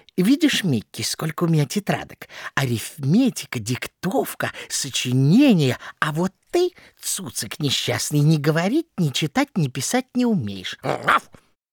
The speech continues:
Я умею думать, и это самое главное. Что лучше,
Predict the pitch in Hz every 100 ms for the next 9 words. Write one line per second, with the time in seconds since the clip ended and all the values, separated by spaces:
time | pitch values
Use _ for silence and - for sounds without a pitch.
0 | _ _ _ _ - 101 127 135 127 127
1 | 156 131 147 131 110 160 269 135 87 -
2 | - _ _ _ _ _ - 117 120 -
3 | - 104 131 160 117 98 110 131 _ _
4 | _ _ _ _ _ - - 381 302 143
5 | - -